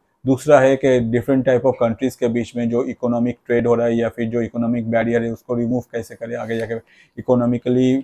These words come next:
कैसे और भी कंट्री को आगे ले जाया जाए। इसके अलावा भी एक one of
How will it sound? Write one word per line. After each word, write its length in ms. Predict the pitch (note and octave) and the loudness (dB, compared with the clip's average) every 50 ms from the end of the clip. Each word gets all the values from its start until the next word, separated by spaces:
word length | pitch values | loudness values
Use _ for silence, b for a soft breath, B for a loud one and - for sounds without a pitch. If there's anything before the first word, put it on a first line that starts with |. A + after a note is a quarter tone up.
| _ _ | _ _
कैसे 400 | - A#2 A#2 - - B2+ B2 B2 B2 | -2 -2 -2 0 0 0 0 0 -2
और 260 | - A#2+ A#2 A#2 A#2+ | 0 2 2 2 2
भी 100 | B2+ B2 | 0 -2
कंट्री 300 | - A#2+ A2+ G#2+ - A2+ | -2 -4 -4 -4 -6 -4
को 100 | - C3 | -2 0
आगे 260 | A2+ A2 A2+ A2+ A#2+ | 2 2 4 4 4
ले 160 | A#2+ A#2 A#2 A2+ | 2 2 0 -2
जाया 320 | A2 A#2+ A#2 A#2 A#2 A2+ A2+ | -2 -6 -8 -6 -8 -6 -6
जाए। 280 | A2 A2+ A2 A#2+ B2 _ _ _ _ _ _ _ | -4 -6 -6 -6 -8 _ _ _ _ _ _ _
इसके 200 | - - - D#3 | -18 -4 2 4
अलावा 220 | D3 D3 D3+ D#3 D#3+ | 8 8 8 8 8
भी 160 | E3 F#3 F#3 | 8 8 8
एक 140 | F3 F3 E3 | 6 6 4
one 220 | - C#3 C3+ C3+ | 4 4 4 4
of 100 | C#3+ C#3+ | 4 2